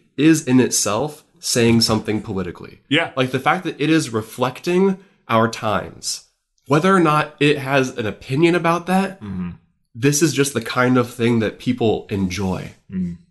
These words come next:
Speaker 1: Because we, we just, there's so little else
Speaker 2: <laughs>
Speaker 1: that we can feel power over.
Speaker 2: Yeah.
Speaker 1: And we want to root for the beekeeper
Speaker 2: <laughs>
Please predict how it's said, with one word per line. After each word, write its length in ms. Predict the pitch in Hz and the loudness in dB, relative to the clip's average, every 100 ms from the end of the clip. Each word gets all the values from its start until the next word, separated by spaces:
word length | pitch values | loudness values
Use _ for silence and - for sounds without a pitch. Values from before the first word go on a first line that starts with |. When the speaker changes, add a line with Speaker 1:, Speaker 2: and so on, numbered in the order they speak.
| _ | _
Speaker 1:
Because 400 | 117 113 135 120 | -4 0 0 0
we, 320 | 110 120 123 117 | 0 0 0 -2
we 100 | 113 | 2
just, 380 | 123 - - _ _ _ | 2 0 -6 _ _ _
there's 180 | 127 117 | -4 0
so 160 | 151 | 2
little 560 | 160 123 139 151 139 - | 2 2 0 0 0 -2
else 540 | 127 110 104 - - - - - - | -2 -2 -2 -2 -4 -10 -20 -18 -16
Speaker 2:
<laughs> 300 | - - - | -16 -14 -4
Speaker 1:
that 120 | - | 2
we 80 | 127 | 4
can 160 | 127 117 | 2 0
feel 240 | 135 120 | 0 0
power 480 | - 123 123 117 107 | -2 -4 0 -2 -2
over. 340 | 95 - - - - | -8 -12 -18 -20 -6
Speaker 2:
Yeah. 280 | 110 90 - | -4 -2 0
Speaker 1:
And 160 | 117 113 | 2 4
we 140 | 135 | 4
want 440 | 131 107 107 127 - _ _ 110 113 | 2 0 0 -2 -6 _ _ -16 -2
to 100 | 156 | 0
root 300 | 107 113 113 | 2 0 0
for 100 | 120 | -2
the 120 | 131 | -2
beekeeper 640 | 127 214 226 92 - - - _ _ | 2 2 2 -4 -10 -14 -20 _ _
Speaker 2:
<laughs> 260 | _ _ | _ _